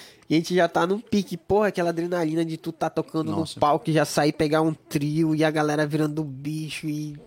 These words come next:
Speaker 1: porra, tu é
Speaker 2: É
Speaker 1: doido.
Speaker 2: muito legal ver a cidade movimentada.
Speaker 1: <laughs> É, pode
Speaker 2: Eu
Speaker 1: crer.
Speaker 2: adoro.
Speaker 1: E, e eu que moro bem perto aqui, né?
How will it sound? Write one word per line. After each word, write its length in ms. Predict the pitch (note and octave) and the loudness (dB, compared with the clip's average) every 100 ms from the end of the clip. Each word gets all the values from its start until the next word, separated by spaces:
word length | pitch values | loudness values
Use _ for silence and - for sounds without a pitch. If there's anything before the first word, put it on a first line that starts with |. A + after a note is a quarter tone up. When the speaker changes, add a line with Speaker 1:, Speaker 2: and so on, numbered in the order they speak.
| - | -12
Speaker 1:
porra, 560 | - G3 A3 C#4+ D#3+ D#3 | -2 0 2 0 0 -4
tu 200 | - F3+ | -4 -8
é 80 | E3+ | -6
Speaker 2:
É 20 | |
Speaker 1:
doido. 420 | D3+ D#3 E3 D#3+ A2+ | -4 -2 -2 -4 -8
Speaker 2:
muito 200 | C3 A#2+ | -12 -6
legal 260 | A2+ A2+ | -2 -2
ver 280 | G#2+ G#2 G#2 G#2+ | -2 -8 -10 -14
a 40 | |
cidade 320 | - A2+ G#2 G2+ | -10 -4 -4 -6
movimentada. 920 | G2+ G#2+ A2 G2 - G#2+ A2 G#2+ G#2 _ _ - | -8 -6 -6 -6 0 2 2 -2 -4 _ _ -2
Speaker 1:
<laughs> 0 | D#3 - | 0 2
É, 400 | F#3+ E3 F3+ G3 | 2 4 4 4
pode 280 | F3 F3+ E3+ | 0 0 2
Speaker 2:
Eu 100 | F#3+ | 2
Speaker 1:
crer. 120 | F3+ | 2
Speaker 2:
adoro. 240 | F#3 F3+ G#2+ - _ _ _ _ _ _ D#3+ | 2 0 -4 -14 _ _ _ _ _ _ 0
Speaker 1:
E, 120 | F#3+ | 4
e 320 | G#3+ G#3+ D#4 | 4 4 2
eu 80 | C#4 | 0
que 120 | C#4+ | -2
moro 200 | D#4 B3+ | 0 2
bem 140 | D#4+ F4 | 2 0
perto 320 | - B3+ B3+ | 2 2 0
aqui, 260 | - A3+ | -2 0
né? 140 | A#3+ | 2